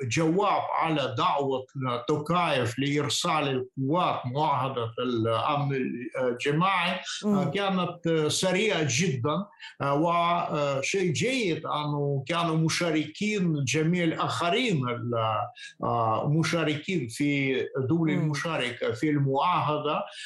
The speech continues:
Speaker 1: وخاصة دور بيلاروسيا، آه، كتير جيد.
Speaker 2: صحيح.
Speaker 1: حتى أرمينيا اللي ال-،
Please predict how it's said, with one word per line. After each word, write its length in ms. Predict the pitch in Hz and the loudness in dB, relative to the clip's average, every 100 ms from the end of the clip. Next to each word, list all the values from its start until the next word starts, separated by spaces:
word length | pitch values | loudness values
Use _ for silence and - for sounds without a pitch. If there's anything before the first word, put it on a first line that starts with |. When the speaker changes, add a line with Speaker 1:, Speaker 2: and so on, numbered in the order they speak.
| - | -4
Speaker 1:
وخاصة 800 | 147 - 208 - 185 151 170 165 139 | -2 0 0 2 0 0 2 2 2
دور 300 | 165 160 139 | 2 2 0
بيلاروسيا، 1040 | 127 151 139 143 175 160 - 156 160 170 | 0 0 2 2 2 0 0 0 0 -2
آه، 420 | - 147 123 120 - | -2 -2 -2 -4 -6
كتير 260 | - 180 135 | -2 0 0
جيد. 640 | 113 147 135 143 165 - - - 156 | 0 0 2 0 -2 -4 -18 -6 0
Speaker 2:
صحيح. 200 | 160 156 | 2 2
Speaker 1:
حتى 240 | 196 - | -2 0
أرمينيا 800 | 175 165 160 165 147 165 156 147 147 | 0 0 0 0 2 2 2 2 2
اللي 600 | 160 160 143 143 139 139 | 0 0 0 0 0 0
ال-، 340 | 135 139 131 | 0 -2 0